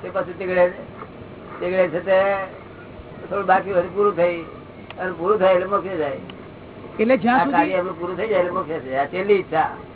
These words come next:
Speaker 1: આ છેલ્લી ઈચ્છા, પોતાને લેવા દેવા નથી, છતાં એ ઈચ્છા
Speaker 2: જગત કલ્યાણની ઈચ્છા.
Speaker 1: પણ છેલ્લી ઈચ્છા છે. જ્યાં સુધી ઈચ્છા છે, ત્યાં સુધી એ સંસારમાં છૂટે નહીં.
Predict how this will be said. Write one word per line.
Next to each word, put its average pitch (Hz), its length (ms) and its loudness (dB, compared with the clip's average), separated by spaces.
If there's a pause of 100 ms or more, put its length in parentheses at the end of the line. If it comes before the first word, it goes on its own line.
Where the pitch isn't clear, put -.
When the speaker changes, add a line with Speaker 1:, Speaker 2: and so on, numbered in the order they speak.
(1200)
Speaker 1:
આ 180 120 6
છેલ્લી 185 340 2
ઈચ્છા, 160 300 2
પોતાને 170 420 2
લેવા 170 220 4
દેવા 180 240 2
નથી, 180 500 -2 (960)
છતાં 170 220 2
એ 175 160 6
ઈચ્છા 160 440 0 (220)
Speaker 2:
જગત 214 240 -4
કલ્યાણની 220 300 -2
ઈચ્છા. 175 160 -2
Speaker 1:
પણ 175 100 2
છેલ્લી 170 300 2
ઈચ્છા 165 320 4
છે. 165 300 -2
જ્યાં 165 220 0
સુધી 175 180 -4
ઈચ્છા 196 340 0
છે, 185 300 -4
ત્યાં 180 160 0
સુધી 175 220 -6
એ 175 140 6
સંસારમાં 175 520 -2
છૂટે 180 320 -4
નહીં. - 380 -6